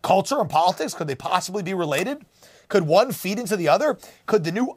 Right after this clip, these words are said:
omnibus bill maybe have things in it that prop up this demonic transgender movement? <laughs> Oh, guys, you can never, you can never count on Washington not to disappoint you. The new spending bill, this is a pretty ominous thing,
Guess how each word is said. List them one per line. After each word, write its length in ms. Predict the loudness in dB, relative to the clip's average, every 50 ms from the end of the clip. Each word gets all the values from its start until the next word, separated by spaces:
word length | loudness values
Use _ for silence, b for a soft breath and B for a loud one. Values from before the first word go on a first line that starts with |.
| 0
omnibus 560 | 0 2 2 0 0 0 2 4 4 4 2 2
bill 380 | 4 6 6 6 6 4 2 b b b b
maybe 380 | b -2 -2 0 0 -2 -2 0
have 240 | 2 2 2 2 0
things 320 | -2 -4 -4 -2 -2 -4
in 100 | -2 0
it 160 | -2 -2 -2 b b b b
that 200 | -2 -2 -2 -4
prop 440 | -8 -2 2 2 4 4 2 4 4
up 260 | 4 4 4 2 -4 _ _ _ _ _ _ _ _ _ -2
this 160 | 0 0 0
demonic 560 | 2 0 0 0 2 2 2 2 0 -2 -4
transgender 560 | -2 -2 -2 0 -2 -2 -2 -2 0 0 0
movement? 440 | 0 0 0 2 6 6 6 6 4 -2 _ _ _ _ _ _ _ _ _ _ _ _ _ _ _ _ _ _ -16 -12
<laughs> 160 | -12 -10 -6 -6
Oh, 320 | -4 -4 -4 -6 -8 -12 b b b b b b
guys, 240 | 2 4 4 4 4
you 80 | 0 -2
can 80 | 0
never, 320 | 2 2 4 4 2 0 -2
you 100 | -6 -6
can 140 | -4 0 4
never 320 | 6 6 6 4 0 -6 _ -4 0
count 180 | 0 2 2
on 80 | 2 2
Washington 440 | 4 4 2 2 0 -4 -10 -10 -6
not 200 | -4 -4 -4 -4
to 60 | -6
disappoint 520 | -12 -12 -12 -12 -10 -8 -8 -8 -8 -8
you. 180 | -10 -10 -12 -12 b b b b b b b b
The 140 | -8 -6 -4
new 200 | -2 0 0 0
spending 500 | -2 -2 0 0 0 0 0 -2 -2 0
bill, 180 | 2 2 2
this 220 | 2 0 -4 -6 -6
is 60 | -6
a 40 | -4
pretty 300 | -2 0 0 0 -2 -2
ominous 400 | -2 0 0 0 -2 -4 -6 -4
thing, 200 | -4 -6 -6